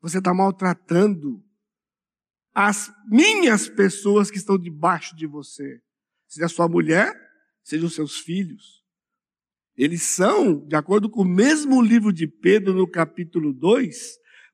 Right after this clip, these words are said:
propriedade exclusiva do Senhor. Eles não são seus escravos. São escravos do Senhor. Filhos do Senhor.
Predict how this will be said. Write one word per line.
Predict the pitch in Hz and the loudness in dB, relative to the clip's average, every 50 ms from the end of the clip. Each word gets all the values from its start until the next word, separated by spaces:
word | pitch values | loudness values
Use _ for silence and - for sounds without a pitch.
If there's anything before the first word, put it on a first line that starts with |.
| _ _ _ | _ _ _
propriedade | 202 226 302 320 - - - 285 254 226 202 190 156 143 151 156 180 208 226 214 180 185 190 | 0 2 2 2 0 0 -2 0 4 4 4 4 2 0 0 0 2 2 0 0 0 0 2
exclusiva | 190 180 196 247 302 370 349 - - - - - 311 311 294 262 214 170 156 160 196 262 294 294 294 277 254 240 | 4 6 6 6 4 2 0 -2 -4 -6 -6 0 4 4 6 6 4 2 0 2 4 4 4 4 4 0 0 0
do | 214 202 254 262 | 0 0 0 -2
Senhor. | 247 - 262 339 294 233 220 214 254 294 403 285 151 - _ _ _ _ _ _ _ _ _ _ _ _ _ _ _ | -2 -4 -4 0 2 4 6 6 6 4 2 0 -4 -8 _ _ _ _ _ _ _ _ _ _ _ _ _ _ _
Eles | 160 190 220 240 233 | 0 2 4 2 4
não | 233 302 302 320 302 | 4 4 2 4 2
são | 226 - - - - 220 240 320 381 415 370 | 0 -2 -2 -2 0 2 2 2 2 2 0
seus | - - 311 302 302 262 240 | -2 -2 0 2 2 2 2
escravos. | 254 214 - - - 196 196 202 202 190 180 160 147 135 117 - - - - _ _ _ _ _ _ _ _ _ _ _ _ | 0 0 0 -2 -2 0 2 2 2 2 0 -2 -6 -12 -16 -20 -20 -20 -20 _ _ _ _ _ _ _ _ _ _ _ _
São | - - 185 240 | 0 2 4 4
escravos | 220 - - 214 220 277 277 - 285 262 214 202 196 180 220 247 277 - | 2 0 0 0 0 0 0 2 2 2 2 2 -2 -4 -8 -14 -6 -2
do | 349 403 415 - | 2 2 2 2
Senhor. | - - - 330 349 302 277 269 240 233 220 202 180 160 135 - - _ _ _ _ _ _ _ _ _ _ | 0 -2 -4 -2 0 2 4 4 6 6 6 4 2 0 -2 -8 -14 _ _ _ _ _ _ _ _ _ _
Filhos | _ - - - 240 269 277 285 277 269 240 202 190 | _ -16 0 4 4 6 6 6 4 4 4 2 0
do | 165 160 165 247 311 359 359 | -4 -2 2 2 4 4 2
Senhor. | - - - 392 381 320 285 254 240 226 220 214 190 170 147 127 | 0 -4 -8 -8 -2 0 2 4 6 6 6 6 4 2 0 -4